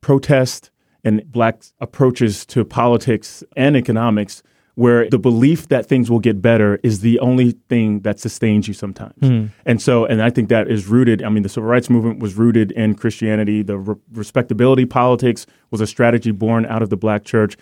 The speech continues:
Speaker 1: And that strain of thinking still exists within black America. It's not exercised in the same way, but that "we shall overcome" spirit still prevails. And I mean,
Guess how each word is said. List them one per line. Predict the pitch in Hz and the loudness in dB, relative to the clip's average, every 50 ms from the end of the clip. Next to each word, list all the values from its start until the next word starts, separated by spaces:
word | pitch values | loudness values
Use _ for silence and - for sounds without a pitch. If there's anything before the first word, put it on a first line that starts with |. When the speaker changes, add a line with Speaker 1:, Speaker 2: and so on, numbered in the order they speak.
| _ _ _ _ | _ _ _ _
Speaker 1:
And | - 120 117 120 | -2 2 2 4
that | 135 151 165 - | 4 2 0 -4
strain | - - - - 135 135 139 135 127 120 113 110 107 110 107 - | -10 -8 -2 0 2 4 4 4 4 4 4 4 2 2 0 -2
of | - 104 | -6 -6
thinking | - - 120 117 104 - 107 104 | -2 0 0 0 0 0 -4 -4
still | 95 - - 120 110 104 101 | -4 -2 0 0 2 2 0
exists | 98 90 90 110 104 101 - - - | -2 -2 -2 -2 -2 -2 -2 -6 -6
within | 107 - 107 101 | -6 -4 -4 -4
black | 98 101 101 95 95 - | -4 -4 -4 -6 -6 -6
America. | 101 101 101 98 95 - - 95 95 _ _ - | -6 -6 -6 -6 -8 -10 -12 -16 -18 _ _ -10
It's | 127 - | -4 0
not | 143 143 139 120 | 0 2 2 2
exercised | 135 151 - 165 139 - 135 120 110 95 | 0 0 0 0 0 0 2 0 0 0
in | 104 107 | 0 -2
the | 101 | -2
same | - - 123 113 110 107 | -2 0 0 2 2 2
way, | 104 104 101 104 | 2 2 2 0
but | 90 - 107 - | 0 -2 0 0
that | 117 120 113 | 0 0 0
"we | 113 110 120 120 | 2 0 0 0
shall | - - 131 123 117 | 2 0 2 2 2
overcome" | 113 104 110 107 - - 120 107 101 | 2 0 0 -4 -4 -4 -4 -4 -4
spirit | - - - 127 127 120 107 101 98 95 - _ - | -6 -6 -2 0 2 2 2 0 -2 -4 -8 _ -16
still | - - 127 113 104 | -6 -2 0 0 0
prevails. | - - 104 95 110 107 107 107 104 | 0 -4 -4 -2 0 0 0 0 0
And | 139 143 160 | -2 -2 -2
I | 143 | 0
mean, | 147 143 139 131 123 | 2 2 2 2 0